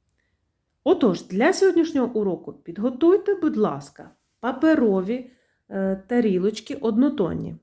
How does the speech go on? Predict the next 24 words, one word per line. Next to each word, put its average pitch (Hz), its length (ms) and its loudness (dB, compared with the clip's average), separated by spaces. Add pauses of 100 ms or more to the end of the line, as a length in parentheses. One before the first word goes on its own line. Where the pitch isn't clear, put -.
(320)
Якщо 220 380 -2
ж, - 80 -2
звичайно, 262 440 -2
у 240 40 2
вас 247 180 0
немає, 190 440 -2 (380)
е, 185 60 -20 (100)
не 208 140 2
знайдеться 214 520 2
вдома 170 400 -4 (240)
паперових 226 400 -4
тарілок, 440 520 0
то 415 180 -2
пропоную 269 600 -4
просто 262 540 -6
взяти 214 500 -2 (260)
папір. 247 480 -4 (1000)
І, 277 100 -2
звичайно 254 560 2
ж, - 240 -18
фарби, 208 640 -2 (320)
пензлики 247 840 -4 (100)
і 320 160 -6
олівчик. - 720 -6